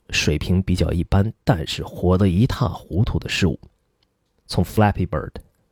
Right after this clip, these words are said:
到某个和羊有关的游戏，对吧？这个魔咒缠着大量的作品，缠着明星，缠着 idol，自然也缠着许多的up主。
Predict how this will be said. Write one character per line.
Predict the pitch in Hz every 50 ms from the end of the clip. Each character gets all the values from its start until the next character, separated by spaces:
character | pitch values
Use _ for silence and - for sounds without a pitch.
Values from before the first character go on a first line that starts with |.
| _ _ _ _ _ _ _ _ _ _
到 | - 101 90 78 78 - - _ _ _ _ _
某 | 87 90 87
个 | 80 95 98 92 90
和 | 87 - -
羊 | 85 82 82 120 185
有 | - 101 73
关 | - 92 92
的 | 87 -
游 | - -
戏， | - - - -
对 | - 80
吧？ | - - - - - - - - - - - - -
这 | - 214
个 | 190
魔 | 131 104 104 123 175
咒 | - 160 95 - - _ _ _ _ - -
缠 | - - - 90 107
着 | 127 139 107
大 | - - 151 143 107
量 | 104 92 90 80
的 | 71
作 | 69 - - 127 -
品， | - - - - - - _ _ _ _ -
缠 | - - 127 139 175
着 | 170 143
明 | 104 90 92 110 165 180
星， | - - 170 175 - -
缠 | - - 90 87
着 | 101 - - -
idol， | 104 113 147 160 - - - _ _ _ _ -
自 | _ - - -
然 | 87 80 90 - - _ _ _ _ _ _
也 | - 90 90 90 90
缠 | - - 92 92 104
着 | 92
许 | 87 - - 76 -
多 | - 76
的 | - -
up | - 76 - -
主。 | - - -